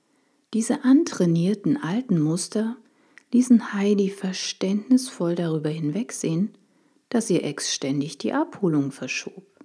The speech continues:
ihr keine Wertschätzung gegenüber entgegenbrachte oder mit ihr auf respektvolle Art und Weise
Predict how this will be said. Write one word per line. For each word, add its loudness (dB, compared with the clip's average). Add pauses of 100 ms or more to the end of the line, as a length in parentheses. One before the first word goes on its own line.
(960)
ihr -6
keine 10
Wertschätzung 0
gegenüber -4 (800)
entgegenbrachte -6 (1120)
oder -6 (220)
mit -8
ihr 0
auf -10
respektvolle -4
Art -8
und 0
Weise -8